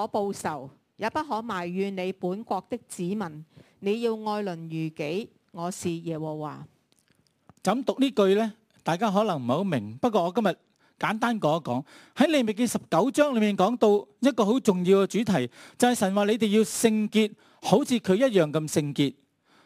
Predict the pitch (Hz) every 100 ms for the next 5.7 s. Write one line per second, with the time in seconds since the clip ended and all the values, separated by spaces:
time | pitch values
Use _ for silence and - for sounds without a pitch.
0 | _ _ - 240 233 - 208 220 247 226
1 | - _ _ 254 285 285 - 208 202 -
2 | 190 - 185 175 _ _ _ _ _ -
3 | 240 233 339 302 285 214 165 165 185 240
4 | 302 233 233 233 - 294 302 277 156 135
5 | 127 170 147 151 156 143